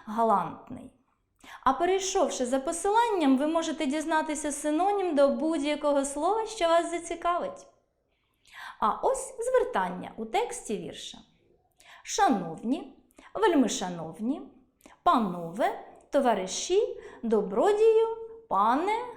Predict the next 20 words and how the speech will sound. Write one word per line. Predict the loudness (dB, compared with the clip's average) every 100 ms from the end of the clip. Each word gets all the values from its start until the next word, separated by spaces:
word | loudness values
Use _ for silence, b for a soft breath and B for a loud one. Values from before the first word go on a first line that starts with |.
| B -2
пане | 0 0 -6
капітане, | -10 -10 -10 0 4 4 4 2 0 -2
добродійко, | -6 -6 0 2 4 2 2 0 0 0 0 -4 -18 _ 0
панно. | 0 0 -8 -14 -16 -20 _ _ _ _ _ _ _ _ _ B -4
Пригадаймо | 0 2 2 0 -4 -4
правило. | -4 -4 -8 -12 -18 B B B B
Звертання — | -6 -2 0 2 4 4 2 0 0
це | -2
слово | -2 2 4 6 6 4
або | 2 2 2 2
словосполучення | 0 -2 -2 -4 -2 0 2 -2 -2 -4 -4 -8
в |
реченні, | -10 -10 -10 -10 -6 -4 -4 -6 B B
що | -4 0
називає | 2 2 0 4 4 4 2 0
особу, | 0 -2 -4 -4 -2 0 0 B B 4
а | 4 4
іноді | 2 2 2 4 4
неживий | 4 2 0 -2 -4
предмет, | -4 -2 0 2 2